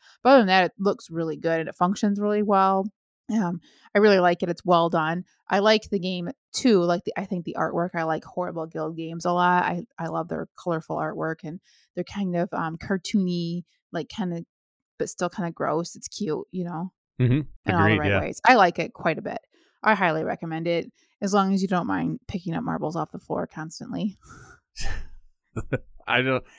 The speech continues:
Speaker 2: honestly, most of the games I've played, I haven't had that experience, but I could definitely, like, I'm, I assume I will have that experience playing with my <laughs> daughter.
Speaker 1: Yeah, you will. But the nice thing is you have that, um, recessed board game table. So
Speaker 2: Yes.
Speaker 1: you,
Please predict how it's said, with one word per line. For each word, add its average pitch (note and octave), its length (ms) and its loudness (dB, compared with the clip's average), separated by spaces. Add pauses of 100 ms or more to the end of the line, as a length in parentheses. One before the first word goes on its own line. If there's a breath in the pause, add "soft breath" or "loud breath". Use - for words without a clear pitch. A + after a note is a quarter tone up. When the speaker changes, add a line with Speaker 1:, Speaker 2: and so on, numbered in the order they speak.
(180 soft breath)
Speaker 2:
honestly, C#3 540 2
most A2 240 -2
of - 40 -12
the A2+ 80 2
games G#2+ 200 2
I've F#2+ 140 2
played, F#2+ 180 2
I F2+ 80 2
haven't F#2 220 0
had F#2 180 0
that F2+ 120 0
experience, F2+ 460 -4
but - 180 -2
I G#2 100 0
could G2 140 -6
definitely, F#2+ 440 -2
like, F2 340 -8 (380)
I'm, B2 340 0 (240)
I A2+ 140 2
assume C3+ 420 2
I A#2 120 4
will G#2+ 240 2
have G2+ 180 2
that F#2+ 100 2
experience E2+ 480 -4
playing E2 320 -4
with D#2+ 160 -10
my - 120 -10
<laughs> - 40 -20
daughter. - 560 -2
Speaker 1:
Yeah, G#3 240 6
you G3 160 2
will. F#3 160 2 (240 loud breath)
But C4+ 140 10
the C#4+ 80 4
nice C#4+ 240 4
thing B3 200 4
is G#3+ 180 0
you B3 140 4
have G#3 240 6
that, F#3 300 4
um, E3 400 0 (560 soft breath)
recessed G3 640 2
board F3 240 2
game D#3 240 -4
table. - 480 -8
So E3+ 320 2
Speaker 2:
Yes. F3 140 2
Speaker 1:
you, F#3 200 -4